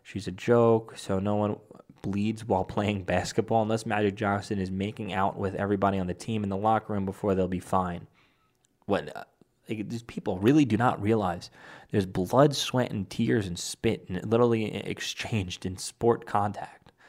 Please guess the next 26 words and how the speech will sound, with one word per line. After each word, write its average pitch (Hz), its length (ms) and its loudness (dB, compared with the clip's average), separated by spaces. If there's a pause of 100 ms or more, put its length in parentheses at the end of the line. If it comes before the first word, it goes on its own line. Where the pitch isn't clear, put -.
(960)
Magic 113 400 2
did 123 200 6
play 110 200 2
H 104 240 2
I 104 120 6
V, 101 280 0
and 95 200 -4
yes, 98 280 -4
it - 120 -8
is. 98 500 -2 (320)
Vaccines 110 420 2
only 110 160 2
protect - 580 -4
whoever 107 380 4
gets 104 320 -2
it, - 180 -2
not 98 260 2
those 98 200 2
around 98 480 2
him. 90 300 -8 (400)
So 95 300 -2
why 101 360 2
should 104 280 -2
they 98 140 4
get 95 220 0
fired? 90 580 0